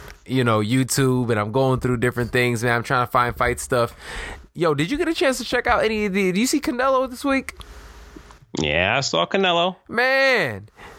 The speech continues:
Speaker 1: So if you guys didn't get a chance to check it out, man, Canelo Alvarez has been on the pads, man, to say the least.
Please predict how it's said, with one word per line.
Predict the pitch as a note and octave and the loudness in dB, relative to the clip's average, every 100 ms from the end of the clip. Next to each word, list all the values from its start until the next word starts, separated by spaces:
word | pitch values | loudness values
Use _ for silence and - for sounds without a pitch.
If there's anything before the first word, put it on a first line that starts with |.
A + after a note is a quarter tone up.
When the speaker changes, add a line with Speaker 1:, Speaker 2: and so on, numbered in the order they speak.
| - - | -20 -16
Speaker 1:
So | - G#3 G3 | -4 0 0
if | F#3+ | 0
you | C#4 | 0
guys | C4 | 0
didn't | G#3+ A3 | 0 0
get | G#3+ | -2
a | |
chance | G3 G#3+ G3 | 0 0 0
to | - | -2
check | G#3+ | 0
it | F#3 | 2
out, | F3+ D#3 | 2 2
man, | E3 E3 | 0 0
Canelo | D#3+ F3 G3 G3+ F#3 | -2 -4 0 0 2
Alvarez | F#3+ F3+ D3+ D#3+ D3+ C#3+ C#3 | 2 0 0 0 0 0 -2
has | C3+ | -6
been | B2+ D3+ D3+ C#3+ C#3 - _ - - - _ _ _ _ _ - | -2 0 2 0 -4 -10 _ -20 -20 -20 _ _ _ _ _ -2
on | F3 D#3+ | 0 0
the | B2 | -2
pads, | D#3+ D3+ A2+ G2 F#2+ A2 | 0 2 2 -2 -4 0
man, | G#2+ G#2 G2+ | 2 4 2
to | A2 | 0
say | F3 | 0
the | C#3 | 2
least. | C#3+ B2+ G2 - | 2 0 -2 -8